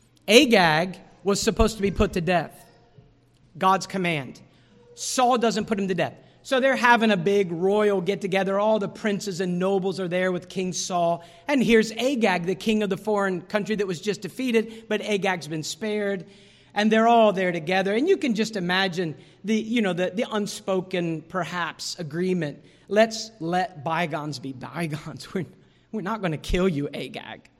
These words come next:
okay?" The preacher shows up, Samuel,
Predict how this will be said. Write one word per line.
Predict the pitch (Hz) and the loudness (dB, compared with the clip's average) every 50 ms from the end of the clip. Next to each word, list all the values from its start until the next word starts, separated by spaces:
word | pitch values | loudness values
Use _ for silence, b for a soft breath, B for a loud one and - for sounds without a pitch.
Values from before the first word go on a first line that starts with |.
| _ _ - | _ _ -18
okay?" | 147 - - 190 202 226 220 - - - - _ _ _ _ _ _ _ _ _ _ _ _ _ _ b b b b b b b b b | -14 -8 -4 -4 -4 -4 -6 -12 -20 -20 -20 _ _ _ _ _ _ _ _ _ _ _ _ _ _ b b b b b b b b b
The | - 170 | -14 -12
preacher | - - 185 175 175 - 196 165 | -8 -6 -6 -6 -6 -8 -12 -12
shows | - - 170 143 135 120 | -10 -10 -10 -10 -10 -10
up, | 147 127 117 - - - _ _ _ | -12 -14 -14 -18 -20 -20 _ _ _
Samuel, | - - - 175 160 165 165 156 151 - | -12 -8 -6 -4 -4 -2 -4 -4 -6 -10